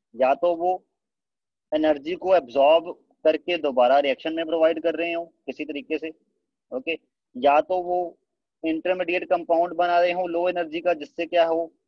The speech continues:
activation energy की value कम हो जाती है, ओके, या तो वो adsorption करवाने में help करते हैं due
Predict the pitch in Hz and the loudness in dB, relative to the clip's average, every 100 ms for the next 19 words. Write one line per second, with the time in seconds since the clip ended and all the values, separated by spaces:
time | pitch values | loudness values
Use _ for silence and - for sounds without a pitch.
0 | _ 180 - 165 151 160 156 131 123 139 | _ -4 -2 -4 -6 -6 -6 -6 -6 -10
1 | 151 127 123 151 165 170 156 151 151 156 | -4 -4 -4 -2 -2 0 -4 -4 -6 -6
2 | 156 _ _ _ _ 127 175 - _ _ | -8 _ _ _ _ -8 -8 -10 _ _
3 | 123 147 170 196 190 196 - 143 131 139 | 2 4 4 0 -2 -4 0 -2 2 0
4 | 135 180 170 170 165 165 170 165 160 156 | 0 -8 -2 -2 0 -4 -4 -2 -2 0
5 | 160 147 160 156 143 | -4 -4 -6 -6 -6